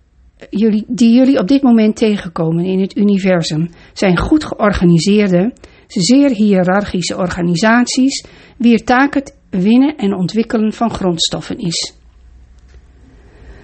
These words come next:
Over het geheel genomen bestaan collectieven uit een serie rassen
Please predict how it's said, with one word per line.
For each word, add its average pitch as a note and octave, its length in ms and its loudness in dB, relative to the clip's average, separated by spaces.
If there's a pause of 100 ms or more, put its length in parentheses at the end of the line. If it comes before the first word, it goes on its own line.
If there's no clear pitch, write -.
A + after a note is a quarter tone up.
(300)
Over B3 280 2
het A#3 140 -2
geheel A3 380 2
genomen B3 560 2
bestaan F#3+ 400 -2
collectieven G#3+ 600 -2
uit F3 200 -4
een E3 80 -2
serie B3 540 2
rassen G#3+ 540 0